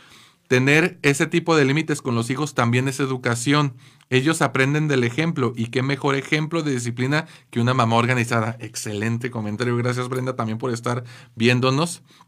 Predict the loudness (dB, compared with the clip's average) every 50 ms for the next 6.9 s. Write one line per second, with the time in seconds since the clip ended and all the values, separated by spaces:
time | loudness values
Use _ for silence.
0 | _ _ _ _ _ _ -20 -16 -14 -12 -10 -10 -10 -10 -10 -10 -6 0 2 4
1 | 4 4 4 4 2 2 2 0 0 0 -2 -4 -4 -4 -4 -2 -2 0 0 0
2 | -2 -2 -2 -2 0 0 0 -2 0 0 -2 0 0 -2 -4 -6 -8 -8 -8 -10
3 | -12 -12 -10 -6 -4 -4 -4 -4 -4 -6 -8 -8 -10 _ -20 -20 -20 -20 -20 -20
4 | -20 -20 -20 _ _ _ _ _ _ _ -2 0 2 2 4 4 4 2 2 4
5 | 2 4 6 6 6 6 6 4 4 2 0 -6 -14 -20 -20 -16 -6 -2 0 2
6 | 2 2 0 -2 -6 -8 -2 2 4 4 6 6 6 4 2 0 -2